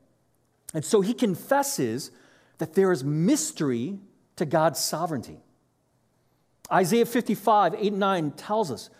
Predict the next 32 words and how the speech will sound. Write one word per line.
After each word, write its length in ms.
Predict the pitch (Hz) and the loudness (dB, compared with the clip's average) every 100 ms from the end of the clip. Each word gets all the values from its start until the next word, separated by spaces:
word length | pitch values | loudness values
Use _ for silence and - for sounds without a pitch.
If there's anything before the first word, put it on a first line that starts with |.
| _ _ - | _ _ 0
"For 120 | 185 | 2
my 300 | 175 226 277 | 4 4 2
thoughts 400 | - 269 269 262 | 0 0 0 0
are 160 | 208 | 0
not 240 | 202 202 107 | 2 2 2
your 180 | 190 240 | 2 2
thoughts," 360 | 175 110 - | 0 -2 -4
declares 440 | 160 - 190 180 165 | -8 -4 0 0 0
the 80 | |
Lord, 300 | 156 202 151 | 0 2 2
right? 160 | - 139 | -2 -2
"Neither 300 | 170 226 247 | 2 4 4
are 80 | 220 | 2
my 300 | 185 185 214 | 2 4 4
ways 340 | 220 226 156 | 4 2 0
your 220 | 135 220 196 | 2 4 4
ways." 340 | 98 95 - _ _ _ _ _ _ _ _ _ - | 0 -8 -18 _ _ _ _ _ _ _ _ _ -18
Right? 140 | 190 - | -18 -8
So, 320 | - 208 220 | 0 0 0
so 260 | - 240 247 | 2 4 6
are, 260 | 254 226 - | 4 2 -4
my 360 | 127 160 220 254 | -2 2 4 4
ways 280 | 254 247 | 4 2
are 80 | 214 | 0
higher, 260 | - 233 175 | 2 2 2
my 200 | 202 240 | 2 0
thoughts 480 | - - 277 269 226 | 0 2 4 4 2
are 140 | 233 | 2
higher 380 | 233 214 220 196 | 0 -2 2 2
than 180 | 151 127 | 0 0
your 180 | 175 | -2
ways. 380 | 156 90 - - | -2 -8 -14 -20